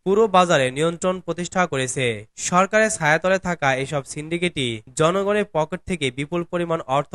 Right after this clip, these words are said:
হাতিয়ে নিচ্ছে এবং তাদের জীবনে নাভিশ্বাস তুলছে। নেতৃবৃন্দ বলেন, সরকার বাজারে বিভিন্ন পণ্যের দাম নির্ধারণ করে দেয়, কিন্তু তার কোনো কার্যকারিতা বাজারে নেই,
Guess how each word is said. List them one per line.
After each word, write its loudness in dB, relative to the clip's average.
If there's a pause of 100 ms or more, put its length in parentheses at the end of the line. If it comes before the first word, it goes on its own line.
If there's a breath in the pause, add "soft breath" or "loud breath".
(160)
হাতিয়ে -6
নিচ্ছে -6 (140)
এবং -2 (240)
তাদের 4 (120)
জীবনে 0 (160)
নাভিশ্বাস -2 (100)
তুলছে। -2 (340)
নেতৃবৃন্দ -2 (140)
বলেন, 4 (280)
সরকার 4 (120)
বাজারে 4 (120)
বিভিন্ন -4 (120)
পণ্যের -6
দাম 4 (100)
নির্ধারণ -4
করে 0 (120)
দেয়, 0 (200)
কিন্তু 0 (340)
তার 8 (100)
কোনো 0 (160)
কার্যকারিতা 2 (140)
বাজারে 2
নেই, -4